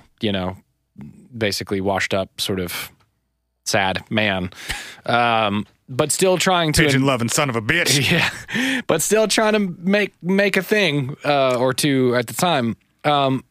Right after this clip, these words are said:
Speaker 1: anyway, he dies, and when he dies in New York in this hotel, he has, like, all of his worldly possessions with him, which includes all of the paperwork of anything that he's working on,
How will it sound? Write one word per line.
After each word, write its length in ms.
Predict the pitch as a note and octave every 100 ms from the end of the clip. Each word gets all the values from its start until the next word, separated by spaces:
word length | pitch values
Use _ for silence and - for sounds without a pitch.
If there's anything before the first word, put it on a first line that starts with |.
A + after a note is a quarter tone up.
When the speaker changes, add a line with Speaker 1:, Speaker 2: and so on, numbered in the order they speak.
| -
Speaker 1:
anyway, 300 | F#3 F#3 D#3
he 120 | C3+
dies, 560 | C3+ F3+ F#3 E3 D3 A#2
and 160 | C#3
when 80 | C#3+
he 60 | C3
dies 400 | D3 D#3 D#3 B2+
in 100 | B2+
New 80 | A#2+
York 440 | C#3 C#3 A#2 - -
in 120 | A#2+
this 120 | G#2+
hotel, 560 | A2+ - D#3+ C#3+ C3 B2 - - - - -
he 140 | - C3+
has, 180 | B2+ B2+
like, 200 | A#2 -
all 220 | C#3 C#3+
of 80 | C3+
his 140 | B2
worldly 300 | A2 A#2 A#2
possessions 420 | G#2+ G#2+ G#2+ G#2 G#2+
with 160 | A2+
him, 100 | G#2
which 160 | G2+ G#2
includes 480 | G2 A2+ A2 G#2 G2
all 240 | A2 G#2+
of 80 | G2+
the 80 | F#2+
paperwork 540 | A2+ G#2 G2 G2 E2+
of 240 | G#2 F#2 -
anything 380 | A2 G#2 G#2
that 80 | F#2
he's 160 | F2+ F2
working 320 | G#2 G2+ G2
on, 260 | F2+ F2+